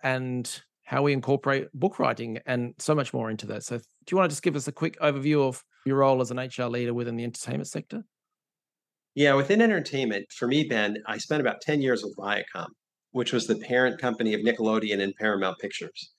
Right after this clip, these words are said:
Speaker 1: Yeah.
Speaker 2: So with Paramount, I was head of international human resources. And when the opportunity came up to join Nickelodeon as their head of H R, I was like, "I'm all in." And it was fun. My kids were at the right age. You know, SpongeBob and all the shows were filmed right in the building where I was. So the
Speaker 1: Wow.
Speaker 2: kids got to meet everybody. So it was really kinda cool.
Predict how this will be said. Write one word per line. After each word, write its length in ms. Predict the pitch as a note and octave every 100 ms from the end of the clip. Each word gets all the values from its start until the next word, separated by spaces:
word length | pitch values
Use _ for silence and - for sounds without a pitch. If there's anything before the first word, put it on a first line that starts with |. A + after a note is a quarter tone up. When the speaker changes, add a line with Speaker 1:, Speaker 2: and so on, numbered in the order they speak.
| _
Speaker 1:
Yeah. 120 | - - _
Speaker 2:
So 260 | - C#3+ C3
with 200 | C3 C3
Paramount, 460 | F#3 G3 D3 C3
I 40 | A#2+
was 100 | A2
head 160 | C3
of 60 | A#2
international 540 | G#2+ A2 A#2+ A#2+ G#2+
human 260 | G2+ G#2 G2
resources. 720 | G2 F#2 G#2 F#2 F#2+ - - _ _ _ -
And 140 | C3+
when 120 | C3+
the 120 | B2+
opportunity 540 | B2 B2+ C3 C#3+ C3+ A#2+
came 260 | C3+ A#2
up 120 | A#2 A2+
to 80 | A2
join 240 | A#2+ A2
Nickelodeon 560 | A2 A2 A2+ G#2+ G2+ F#2+
as 140 | F#2
their 160 | G2+ F#2+
head 140 | A2
of 120 | F#2
H 180 | F#2 -
R, 300 | F#2 F#2 F#2
I 40 |
was 140 | F2+ -
like, 180 | F#2 F2+ _ C3
"I'm 240 | B2 A#2+
all 240 | G#2 G#2
in." 200 | G2+ - - - -
And 120 | D#3+ E3+
it 80 |
was 180 | C#3+ C#3
fun. 240 | E3 C#3 A#2
My 140 | G#2+
kids 380 | - - F3+ -
were 140 | D#3+
at 120 | D3+
the 80 | D3+
right 240 | C#3 C3+ B2+
age. 440 | B2 A#2+ A#2 - - _ -
You 60 |
know, 60 | A#2+
SpongeBob 760 | - D3+ D3+ C3+ C#3+ C#3 C#3
and 80 | C3
all 140 | C#3
the 80 | C3+
shows 320 | - C3+ C3
were 80 | B2
filmed 240 | - C3 B2
right 120 | A#2+
in 80 | B2+
the 120 | A#2
building 400 | A#2+ A#2+ A#2 A2+
where 100 | A2+
I 60 | G#2+
was. 320 | A2 A2+ -
So 80 | G#2+
the 60 |
Speaker 1:
Wow. 80 | G2+
Speaker 2:
kids 180 | B2+ A#2+
got 200 | A#2 A2+
to 100 | G#2+
meet 200 | G#2 G#2+
everybody. 460 | G#2+ G#2 G#2 G2+ -
So 120 | F3
it 40 |
was 180 | A3+ A3
really 180 | C4+ A#3
kinda 220 | - G#3+
cool. 260 | - C3+